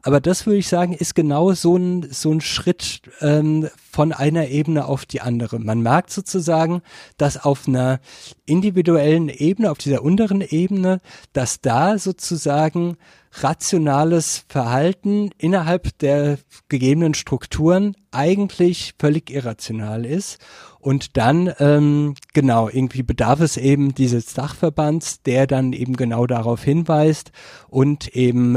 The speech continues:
ähm, dann eine Regeländerung dann auch tatsächlich erwirkt hat in diesem Beispiel. Aber diese beiden Ebenen, und da würde ich sagen, ist dieser Mündigkeits- und Freiheits- und Rationalitätsbegriff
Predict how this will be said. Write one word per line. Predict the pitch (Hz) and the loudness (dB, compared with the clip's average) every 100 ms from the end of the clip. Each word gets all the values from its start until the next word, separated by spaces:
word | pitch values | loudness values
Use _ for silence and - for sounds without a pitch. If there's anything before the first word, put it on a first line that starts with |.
| - | 2
ähm, | 117 117 120 113 | 2 4 2 0
dann | 107 117 117 117 | -2 -2 -2 0
eine | 117 113 107 104 120 | 2 2 0 0 0
Regeländerung | 113 117 113 113 113 110 107 107 - | 2 2 0 0 0 0 0 -4 -4
dann | 113 110 | -2 -2
auch | 104 | -2
tatsächlich | 113 107 120 113 113 | -2 0 -2 -4 -8
erwirkt | 113 107 110 - | -8 -6 -8 -4
hat | 117 - | -6 -6
in | 110 | -10
diesem | 110 107 117 | -12 -12 -10
Beispiel. | - 123 - - 123 - - - 120 | -10 -10 -12 -14 -14 -16 -20 -16 -2
Aber | 120 | 0
diese | 120 170 208 | 2 2 4
beiden | 151 165 165 | 4 4 2
Ebenen, | 131 135 165 131 110 113 | 0 0 0 0 -2 -6
und | - 123 - | -8 -10 -8
da | 120 151 196 | -8 -4 -2
würde | 190 | 0
ich | 180 - | -2 -4
sagen, | 135 143 151 | -2 0 -2
ist | 147 123 - | -4 -8 -6
dieser | 123 120 117 110 - - - | -4 -2 -4 -6 -14 -8 2
Mündigkeits- | 156 190 180 - 139 147 - | 4 4 0 2 2 2 -2
und | 120 | -4
Freiheits- | - 123 143 139 | -2 2 2 2
und | 135 123 | -2 -2
Rationalitätsbegriff | 123 - 127 113 117 - 180 - - - 185 - | -2 0 0 0 -2 -4 -4 -8 -18 -8 -6 -6